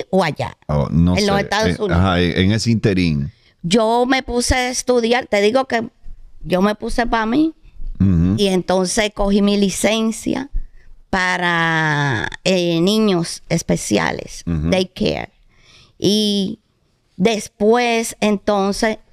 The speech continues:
Speaker 1: cogí, seguí porque como que no me convenció, eso era demasiado trabajo.
Speaker 2: Mm.
Speaker 1: Y de, no trabajo, sino demasiada responsabilidad.
Speaker 2: Ven.
Speaker 1: Y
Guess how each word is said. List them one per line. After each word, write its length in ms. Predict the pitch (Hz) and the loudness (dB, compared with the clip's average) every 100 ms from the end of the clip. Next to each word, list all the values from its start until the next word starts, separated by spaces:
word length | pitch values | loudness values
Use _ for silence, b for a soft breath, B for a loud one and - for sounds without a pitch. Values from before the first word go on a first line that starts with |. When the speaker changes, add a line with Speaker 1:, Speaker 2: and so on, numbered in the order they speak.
| _ | _
Speaker 1:
cogí, 540 | - 208 196 214 220 208 | -2 0 2 2 2 -2
seguí 680 | - 214 196 202 254 226 - | -2 -2 -2 0 0 -2 -2
porque 600 | 196 220 - 202 190 156 | -2 -2 0 0 0 -4
como 260 | - 202 - | -2 0 0
que 140 | 190 | 0
no 100 | 190 196 | 0 0
me 140 | 208 | 0
convenció, 680 | 214 202 202 180 - 185 202 | 0 2 2 0 -2 0 0
eso 180 | - 165 | 0 -4
era 140 | 156 | 0
demasiado 960 | 160 151 139 - - 160 175 196 190 | 0 0 -4 -8 -2 0 2 0 -4
trabajo. 560 | 180 190 92 - - - _ _ - | -8 -8 -6 -8 -12 -16 _ _ -6
Speaker 2:
Mm. 680 | 69 76 76 76 76 110 98 | 0 2 2 2 2 0 0
Speaker 1:
Y 140 | - 226 | 0 2
de, 200 | 220 214 170 - 233 | 2 -2 -8 -2 2
no 160 | 330 415 480 | 4 4 0
trabajo, 520 | 480 359 220 202 185 | -2 0 0 0 0
sino 260 | 190 202 226 | 0 2 2
demasiada 600 | 233 - 170 - 254 285 | 0 -4 -8 -2 -2 -2
responsabilidad. 1040 | 233 214 - 180 - 127 82 - 113 85 - | -4 -4 -4 -4 -2 0 0 -2 -4 -4 -4
Speaker 2:
Ven. 360 | 76 78 60 - b b b b - | 0 0 0 -8 b b b b 0
Speaker 1:
Y 480 | 294 285 254 269 | 2 2 2 0